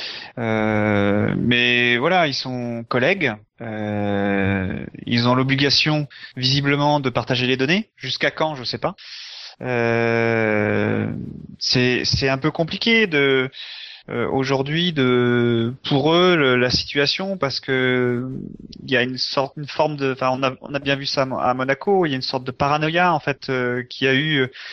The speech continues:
vis-à-vis de, je vais pas dire l'affaire, mais sur l'histoire de la qualification. Euh,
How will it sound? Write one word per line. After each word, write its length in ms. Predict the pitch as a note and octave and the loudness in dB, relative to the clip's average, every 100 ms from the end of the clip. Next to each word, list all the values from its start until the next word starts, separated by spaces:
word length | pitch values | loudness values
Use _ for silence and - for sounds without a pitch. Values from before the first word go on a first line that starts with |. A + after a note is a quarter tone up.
| - - | -16 -12
vis-à-vis 440 | C3 C3+ C3+ C#3 | -4 0 0 -2
de, 720 | C3+ B2+ B2+ B2+ B2+ B2 A#2+ A#2+ - - - D3+ C#3+ C3 B2 B2 G2+ | 0 2 4 4 4 2 0 -2 -8 -10 -10 -8 -12 -12 -12 -14 -14
je 60 | C3 | -4
vais 60 | |
pas 120 | B2 | -2
dire 160 | B2 B2 | 2 2
l'affaire, 420 | C3 - D#3+ D3 | 2 0 2 2
mais 240 | C3 B2 A#2+ - - - - | 2 0 -2 -10 -16 -18 -12
sur 340 | - - C3+ | -8 -4 -4
l'histoire 720 | C3 C3 - - D#3 D#3 D3+ | -2 -2 -4 -2 2 4 2
de 240 | C3+ C3 C3 | 0 -4 0
la 120 | B2+ | 0
qualification. 760 | C3+ C3 C3 - D#3 - F#3+ - _ C3+ | 0 -2 -4 -2 -2 0 -4 -8 _ -6
Euh, 1200 | B2+ B2+ B2+ B2+ B2 A#2+ A#2+ A#2+ A#2 A2+ A2 - | 0 2 2 2 2 2 2 2 2 2 0 -2